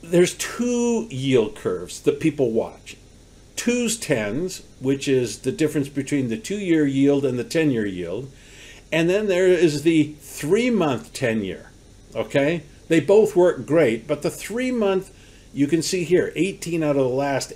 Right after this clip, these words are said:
eighteen bear markets, whereas the twos, tens was fourteen. Uh, fourteen's pretty darn good, <laughs> okay? So I'm happy with that. The Fed, but we're not gonna get a three-month ten-year signal for quite some time.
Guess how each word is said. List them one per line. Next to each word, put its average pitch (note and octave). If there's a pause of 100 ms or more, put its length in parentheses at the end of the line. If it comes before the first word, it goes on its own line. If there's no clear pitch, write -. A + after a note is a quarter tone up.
eighteen C#3
bear A#2+
markets, C3+
whereas C3
the A#2
twos, D#3
tens D3+
was C3
fourteen. A#2+ (560)
Uh, -
fourteen's A3+
pretty G#3
darn C#3+
good, B2
<laughs> -
okay? D3 (280)
So D3
I'm E3
happy F3
with C#3+
that. A2 (520)
The D#3
Fed, F3
but F3
we're A3
not A#3
gonna G3
get E3
a C#3+
three-month E3+
ten-year G3+
signal G3
for D3+
quite B2
some C#3+
time. G3+